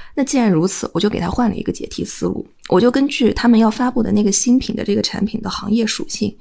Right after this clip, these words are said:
去找所有跟这个新品沾边儿的当时年底全国范围内正在举办的各种行业的展会，还真给我找到了，因为真的非常之多这样子的展会，在疫情之前。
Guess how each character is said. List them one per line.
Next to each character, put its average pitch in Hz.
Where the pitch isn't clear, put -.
去 -
找 -
所 240
有 233
跟 202
这 220
个 202
新 220
品 220
沾 202
边 208
儿 208
的 202
当 220
时 208
年 185
底 -
全 185
国 196
范 208
围 165
内 196
正 233
在 208
举 -
办 196
的 -
各 233
种 -
行 156
业 202
的 208
展 -
会， -
还 226
真 302
给 202
我 220
找 -
到 208
了， -
因 220
为 233
真 233
的 202
非 214
常 147
之 160
多 160
这 165
样 160
子 -
的 104
展 -
会， -
在 170
疫 185
情 -
之 156
前。 -